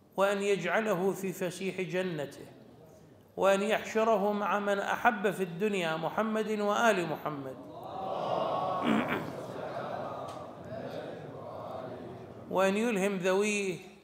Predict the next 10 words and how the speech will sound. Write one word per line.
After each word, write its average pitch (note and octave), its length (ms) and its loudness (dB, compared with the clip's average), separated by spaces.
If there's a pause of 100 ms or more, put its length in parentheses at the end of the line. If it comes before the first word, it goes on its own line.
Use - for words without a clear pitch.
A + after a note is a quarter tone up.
(140)
الصبر F3+ 720 0
والسلوان. E3 800 -2 (1000)
وكلمة G3+ 540 2
ختامي F3+ 840 -2 (1120)
في F3+ 140 -4
تأبين F3+ 480 -2
هذا E3+ 280 0
الفقيد D#3+ 480 -6
السعيد D3+ 720 -6 (1500)
لعائلته F3+ 1080 2